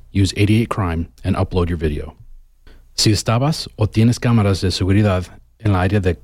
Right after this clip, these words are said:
cuatro mil cuatrocientos sur de la siete Avenida a las diez de la tarde, el veintitrés de julio de dos mil veintiuno, es posible que tengas información que resuelva el homicidio que tuvo lugar ahí. Para permanecer anónimo, use la página ochenta y ocho crime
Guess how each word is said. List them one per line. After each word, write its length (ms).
cuatro 260
mil 200
cuatrocientos 680
sur 520
de 100
la 160
siete 300
Avenida 480
a 60
las 240
diez 140
de 60
la 100
tarde, 360
el 80
veintitrés 480
de 80
julio 320
de 140
dos 160
mil 200
veintiuno, 600
es 140
posible 480
que 120
tengas 340
información 760
que 100
resuelva 480
el 140
homicidio 460
que 100
tuvo 220
lugar 320
ahí. 320
Para 160
permanecer 580
anónimo, 580
use 220
la 140
página 420
ochenta 320
y 40
ocho 200
crime 400